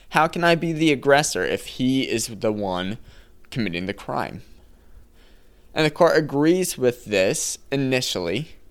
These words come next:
meaning the in-law could have been the aggressor initially. However,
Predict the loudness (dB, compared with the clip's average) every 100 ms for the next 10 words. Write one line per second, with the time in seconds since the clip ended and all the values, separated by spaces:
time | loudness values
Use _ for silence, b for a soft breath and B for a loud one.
0 | b b b b -4 0 0 -2 -4 -4
1 | 0 0 0 -2 -2 -10 0 2 2 0
2 | -4 -4 -4 -6 -8 -2 0 0 -4 -2
3 | -2 -2 -2 -2 -2 -6 -8 -8 -6 -4
4 | -4 -4 -6 -6 -8 b b b -4 0
5 | 4 4 2 0 -2